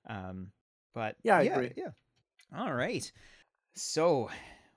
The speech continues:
Speaker 1: that leaves us with the Slann.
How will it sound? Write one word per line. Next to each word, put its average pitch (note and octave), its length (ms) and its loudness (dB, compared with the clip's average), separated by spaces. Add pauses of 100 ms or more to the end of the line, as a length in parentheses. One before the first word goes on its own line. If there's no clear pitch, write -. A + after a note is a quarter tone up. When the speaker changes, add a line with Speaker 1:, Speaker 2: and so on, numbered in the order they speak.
(100)
Speaker 1:
that C3+ 260 -2
leaves E3 260 -2
us G#3 240 -4
with D3+ 460 -2
the B2+ 220 -6
Slann. G#2+ 880 -6